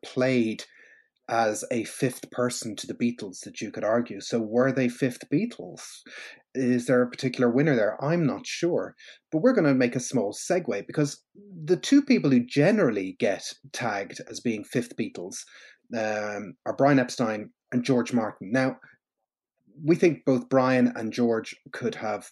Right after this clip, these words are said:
podcast episodes of their own, and they will happen in due course. But I think you cannot talk about the notion of a fifth Beatle without talking about, uh, Brian Epstein and George Martin. And, and I think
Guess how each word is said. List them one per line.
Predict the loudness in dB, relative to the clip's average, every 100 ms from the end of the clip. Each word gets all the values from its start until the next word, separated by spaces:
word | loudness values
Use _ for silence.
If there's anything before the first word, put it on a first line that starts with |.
| _
podcast | -4 -2 -2 -2
episodes | -4 -4 -8 -8
of | -4
their | 4
own, | 6 6 2
and | 0 4
they | 6
will | 6 4
happen | 2 -6 -6 -8
in | -6 -6
due | -4 -4
course. | -4 -4 -4 -4
But | -2 -2 -2 -20 -20 -8
I |
think | 0 0 2
you | -2
cannot | -2 -2 0 -2
talk | 0 0 0
about | 0 2 0 -2 -16 -20 _ _ _ _
the | 2
notion | 4 4 2 -2
of | -2
a |
fifth | -2 -4 -4 0
Beatle | 0 0 -6
without | -4 -4 -4
talking | -4 -4 -4
about, | -2 -2 -2 -8 -14 -16 _ _ -6
uh, | -4 -2 2
Brian | 2 2
Epstein | -4 -6 -6 -6 -12 _
and | -4 -2
George | -2 -4 -6
Martin. | -6 -6 -4
And, | -4
and | -4 -4
I | -4
think | 2 2 2